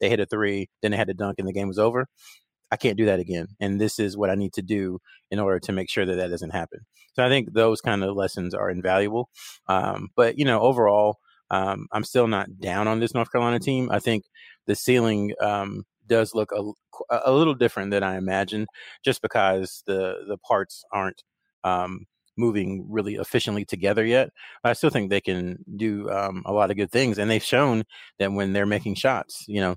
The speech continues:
they can beat anyone in the country. So, um, it's just a little variance from where North Carolina typically is in that, you know, they have to work a little differently to score. Um, but they're still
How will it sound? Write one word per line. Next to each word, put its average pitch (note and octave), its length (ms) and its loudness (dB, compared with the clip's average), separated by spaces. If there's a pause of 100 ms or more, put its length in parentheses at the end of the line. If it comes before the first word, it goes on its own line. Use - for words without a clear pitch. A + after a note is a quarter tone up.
they F#2+ 100 0
can F2+ 140 -6
beat F#2 180 -2
anyone F#2 280 -2
in E2+ 80 -6
the F2 80 -8
country. - 400 -6 (300)
So, F#2+ 360 2 (400)
um, G2 240 2
it's A2 100 0
just C#3 180 2
a A2+ 60 4
little A#2 280 2
variance G2+ 340 0
from G#2 180 -2
where G#2 120 2
North G2+ 180 -2
Carolina F#2+ 440 -2 (220)
typically G#2 460 -2
is F2 260 -2 (400)
in F#2+ 180 -2
that, F2 280 -2 (140)
you G#2 80 -2
know, F#2+ 100 0
they F#2 120 -2
have F#2+ 200 -6
to G2 140 -6
work F#2 200 -4
a F#2+ 60 -4
little G#2 260 0
differently F#2+ 600 -4
to - 120 -10
score. G#2+ 440 0 (400)
Um, F#2 240 0
but G#2 100 -2
they're G#2+ 80 0
still G#2 420 0